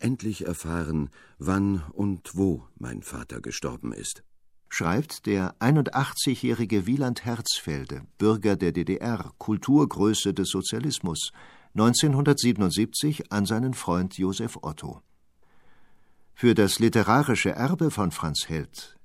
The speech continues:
Speaker 2: etwa für posthume Veröffentlichungen, hat sich sein Sohn, von Beruf immerhin Verleger, niemals verwendet. Auch sonst hat sich niemand dafür eingesetzt. Franz Held war Außenseiter und blieb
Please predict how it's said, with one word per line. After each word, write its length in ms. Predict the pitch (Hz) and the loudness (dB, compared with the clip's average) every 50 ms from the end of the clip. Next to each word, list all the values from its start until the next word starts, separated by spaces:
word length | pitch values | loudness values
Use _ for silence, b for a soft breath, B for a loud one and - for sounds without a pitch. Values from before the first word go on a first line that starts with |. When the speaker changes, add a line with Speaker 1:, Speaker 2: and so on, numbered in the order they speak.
| - - | -8 -4
Speaker 2:
etwa 400 | 107 104 - - 95 87 82 78 | -4 -2 0 0 0 0 0 -2
für 320 | - - 92 85 76 69 | -2 -2 -2 -2 -2 -4
posthume 560 | - - - 98 101 - - 147 151 135 107 | -6 -2 -2 0 0 2 4 4 4 4 2
Veröffentlichungen, 960 | - - 98 - 135 151 - 175 156 - 117 92 - - 76 76 76 73 76 b b b b b b b b b b b b | 0 0 0 0 0 0 0 -2 -2 -2 -4 -6 -4 -4 -4 -4 -4 -6 -10 b b b b b b b b b b b b
hat 160 | - 90 87 | -4 -4 -2
sich 220 | - 127 135 - | 0 -2 -2 0
sein 240 | - 151 135 123 113 | 0 2 2 2 2
Sohn, 420 | 90 87 95 90 95 113 139 147 160 | 4 4 4 4 4 4 2 2 0
von 300 | 156 - 113 92 85 76 | 0 0 0 0 2 0
Beruf 440 | 92 87 85 107 107 95 - - - - | -2 -2 0 0 -2 -2 -2 -6 -4 0
immerhin 460 | 127 117 101 87 92 98 85 76 73 | 2 2 2 2 2 0 0 0 -4
Verleger, 640 | - 85 85 87 135 156 151 - 95 85 71 - _ - _ _ _ _ _ | -4 -4 0 2 2 2 2 2 0 -2 -4 -6 _ -20 _ _ _ _ _
niemals 540 | - 95 120 151 160 151 117 117 117 104 - | -2 2 4 4 4 4 2 0 -2 -4 -6
verwendet. 640 | - - 113 92 82 73 65 65 - - - - _ _ _ _ _ _ _ _ _ _ _ _ _ _ _ _ _ _ _ _ | -8 -6 -6 -6 -6 -8 -10 -10 -16 -18 -20 -20 _ _ _ _ _ _ _ _ _ _ _ _ _ _ _ _ _ _ _ _
Auch 200 | - - 123 151 | -6 -4 -4 -4
sonst 380 | - - 185 156 98 - - - | -2 -2 0 0 -2 -2 -6 -8
hat 120 | 73 73 | -8 -6
sich 200 | - 85 76 - | -6 -8 -8 -4
niemand 460 | - 95 127 139 131 123 120 - - | 0 0 0 2 0 -2 -4 -4 -8
dafür 280 | 107 101 - 110 80 - | -10 -6 -6 -6 -6 -6
eingesetzt. 680 | - 76 67 64 - - - - - - - - _ _ _ _ _ _ _ _ _ _ _ _ - _ - _ - _ _ _ | -8 -10 -10 -10 -8 -8 -8 -8 -10 -14 -16 -16 _ _ _ _ _ _ _ _ _ _ _ _ -20 _ -20 _ -20 _ _ _
Franz 340 | - - - 120 104 92 - | -14 -6 -4 -2 -2 0 0
Held 300 | 90 85 80 76 - - | -2 -2 -2 -4 -6 -4
war 300 | 90 87 101 110 104 - - | -4 -4 -4 -4 -8 -10 -6
Außenseiter 880 | - 139 160 151 - - 98 85 - 80 76 71 71 - - 76 - - _ _ _ _ _ _ _ _ _ | -4 -2 -2 -2 -2 -2 -4 -4 -2 -4 -6 -6 -6 -10 -12 -14 -14 -16 _ _ _ _ _ _ _ _ _
und 480 | - 95 110 160 156 - - - - _ _ _ _ - | -8 -6 -6 -6 -8 -10 -18 -20 -20 _ _ _ _ -12
blieb 260 | - 156 - - - | -6 -4 -4 -4 -6